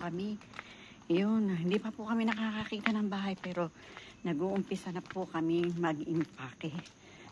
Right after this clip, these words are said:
ng ano, nilalagay na po namin, nagkakarton-karton na po kami, nagsupot-supot na rin po kami.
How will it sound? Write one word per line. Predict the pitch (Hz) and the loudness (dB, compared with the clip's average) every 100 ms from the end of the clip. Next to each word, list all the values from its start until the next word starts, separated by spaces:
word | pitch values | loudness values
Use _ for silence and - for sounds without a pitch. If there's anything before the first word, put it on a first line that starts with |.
| - | -2
ng | 170 156 151 147 | 2 4 4 2
ano, | 156 151 151 | 2 2 2
nilalagay | 139 151 151 147 143 147 | 0 0 2 2 2 0
na | - | 0
po | 160 | 0
namin, | 160 160 160 | 2 2 2
nagkakarton-karton | 160 151 143 143 - 160 160 151 185 160 | 0 -4 -6 -8 -4 -4 -4 -6 -4 -4
na | 156 | -4
po | - 170 | -6 -6
kami, | 185 190 185 180 185 - - - - | -4 -2 0 0 -2 -10 -12 -14 0
nagsupot-supot | 165 - - 143 202 - - 196 202 - | 0 0 -6 -4 -2 -2 -6 -6 -6 -4
na | 185 | -4
rin | 175 185 | -2 -4
po | - 180 | -4 -4
kami. | 185 196 180 190 180 | -2 -2 4 6 6